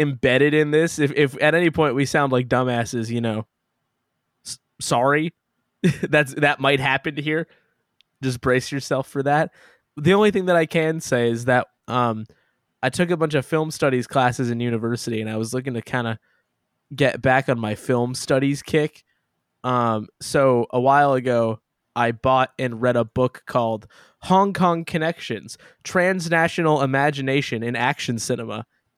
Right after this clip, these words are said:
And I remember enjoying that. And I've, so I saw a lot of names there in that. Um, but because I wasn't having to, like, write a paper on it later myself, I didn't necessarily internalize all of it.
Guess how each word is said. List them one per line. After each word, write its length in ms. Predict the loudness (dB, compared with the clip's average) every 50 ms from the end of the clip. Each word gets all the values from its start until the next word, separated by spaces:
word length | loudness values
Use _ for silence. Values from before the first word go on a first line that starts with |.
| _ -4
And 80 | -2 0
I 40 |
remember 380 | 0 2 0 0 -2 0 0 0
enjoying 480 | 0 2 0 0 0 0 0 -2 -4 -6
that. 240 | -8 -8 -10 -10 _ _ _ _ _ _ _ _ _ _
And 140 | -4 0 0
I've, 180 | 0 0 0 -4
so 240 | -6 0 2 4 4
I 80 | 4
saw 300 | 2 2 2 2 4 4
a 20 | 4
lot 220 | 4 4 4 4
of 100 | 2 0
names 420 | 0 0 0 0 -2 -2 -6 -8 -6
there 540 | -2 2 4 4 4 4 4 2 0 -2 -6 _ -2
in 240 | 0 0 0 0 2
that. 400 | 2 4 4 2 0 -2 -8 -16 -20 _ _ _ _ _ _ _ 0
Um, 400 | 2 2 2 2 0 -2 -6 -10 -14 _ _ _ _ _ _ _ _ -16
but 420 | -6 0 2 4 4 2 2 -2
because 300 | -4 -2 0 2 2 4
I 100 | 4 4
wasn't 380 | 4 4 2 2 2 -2 -4 -6 _ -2
having 320 | 0 0 2 2 2 2
to, 100 | 2 2
like, 200 | 2 2 0 2
write 160 | 0 2 2
a 60 | 2
paper 400 | 0 2 2 2 0 0 0 2
on 140 | 2 2 2
it 120 | 0 -2 -2
later 280 | -2 0 0 0 -2
myself, 640 | -2 -4 -4 -4 -2 0 2 2 2 2 0 -4 _ _ _ _ _ _ _ _ _ _ _ -2
I 80 | 0 2
didn't 260 | 2 2 0 -2 -2
necessarily 600 | -2 -2 -2 -2 0 2 4 4 4 4 2 2
internalize 500 | 2 2 2 2 4 4 2 2 2 2
all 200 | 0 0 0 0
of 100 | 0 0
it. 140 | 0 -2 -2